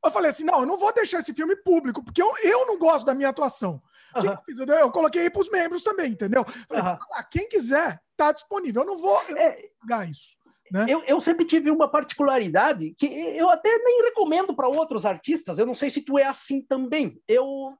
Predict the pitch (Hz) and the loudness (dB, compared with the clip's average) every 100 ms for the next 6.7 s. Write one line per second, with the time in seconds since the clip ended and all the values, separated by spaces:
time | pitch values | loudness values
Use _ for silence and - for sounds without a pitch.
0 | _ 262 349 339 302 240 247 220 285 - | _ -6 -4 -2 -2 0 -2 -2 -10 -4
1 | 269 240 247 214 214 - - _ - 240 | -4 -2 -2 -2 -2 -8 -20 _ 0 0
2 | 302 294 254 233 277 269 247 294 302 285 | 0 -2 -2 -2 -4 -2 -2 -4 -6 -8
3 | 240 240 - 269 254 - 220 220 311 277 | -2 -2 0 0 0 -2 -2 -2 0 -2
4 | 247 214 320 311 381 311 - - 359 330 | 0 -2 -2 -4 -6 -8 -10 -8 -10 -8
5 | 294 302 285 226 302 330 311 262 - 311 | -10 -6 -4 -2 -2 -4 -4 -6 -2 -4
6 | 302 262 302 277 302 285 165 | -2 0 0 0 0 -2 -6